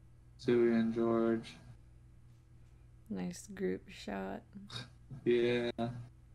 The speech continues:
Speaker 2: <laughs>
Speaker 1: Yeah, there's us. That's Sunsuri, the producer, but she also, she does a whole bunch of stuff.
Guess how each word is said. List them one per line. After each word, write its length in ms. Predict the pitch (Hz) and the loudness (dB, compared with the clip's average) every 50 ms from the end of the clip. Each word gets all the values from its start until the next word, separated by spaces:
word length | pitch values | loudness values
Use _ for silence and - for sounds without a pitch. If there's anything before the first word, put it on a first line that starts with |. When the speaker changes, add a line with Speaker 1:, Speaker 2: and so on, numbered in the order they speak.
| - - - - - - - - - - - - - - - - - - - | -20 -20 -20 -20 -20 -20 -20 -20 -20 -20 -20 -20 -20 -20 -20 -20 -10 -2 0
Speaker 2:
<laughs> 100 | 262 240 220 233 247 214 220 233 247 214 214 - 214 - - - - - | 2 4 4 4 4 4 2 0 0 -2 -2 -4 -6 -8 -12 -14 -6 0
Speaker 1:
Yeah, 220 | 117 117 117 117 113 117 117 | 2 4 6 6 6 6 4
there's 460 | 117 117 117 117 120 120 117 117 123 | 4 4 4 4 4 4 4 4 2
us. 640 | 120 120 120 120 120 123 120 - - - - - - - - - - - - - - - - - - - - - - - - - - - | 2 2 2 2 2 0 -2 -4 -4 -4 -6 -8 -12 -18 -20 -20 -20 -20 -20 -20 -20 -20 -20 -20 -20 -20 -20 -20 -20 -20 -20 -20 -4 2
That's 240 | 123 127 131 - | 4 4 4 4
Sunsuri, 720 | - - - 123 120 123 123 - - - 123 113 113 110 104 | 2 2 4 4 4 4 2 0 2 4 6 6 6 6 4
the 80 | 107 | 2
producer, 880 | 107 - - - 104 - 110 113 113 110 113 - - 110 107 107 104 104 | 0 0 -2 -2 0 2 4 4 4 4 2 2 2 4 4 4 4 4
but 180 | 107 113 107 104 | 4 4 4 4
she 200 | - - 127 127 | 6 6 8 8
also, 500 | 120 120 120 117 - - 131 123 - - | 10 8 6 6 4 4 6 6 6 6
she 140 | - 151 | 4 4
does 200 | 143 160 156 143 | 6 8 8 8
a 80 | 135 120 | 8 6
whole 200 | 117 127 123 120 | 6 4 2 2
bunch 320 | 117 117 117 117 113 - | 4 4 4 4 4 0
of 80 | 110 104 | -2 -2
stuff. 400 | - - - 107 104 104 104 107 | -4 -4 -2 -2 -2 -2 -4 -6